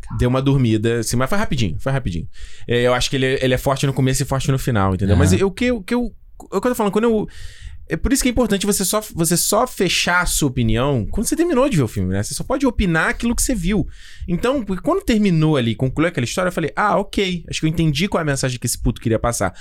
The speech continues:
Speaker 2: Ou pelo menos foi assim que eu interpretei. É a evolução da temática do primeiro filme.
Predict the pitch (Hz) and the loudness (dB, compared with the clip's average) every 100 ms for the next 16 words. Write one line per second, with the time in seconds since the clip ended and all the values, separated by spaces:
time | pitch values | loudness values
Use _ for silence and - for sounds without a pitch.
0 | - - 151 147 123 - 135 - 135 143 | -12 -4 -2 0 0 0 0 0 0 0
1 | 143 139 175 180 147 113 - - - 98 | 0 0 -2 0 -2 -2 -10 -18 -2 0
2 | 98 104 113 107 - 127 147 165 160 127 | 2 2 2 2 0 0 0 0 0 0
3 | 131 147 147 165 170 202 - 196 127 | 0 0 -2 0 0 0 0 2 2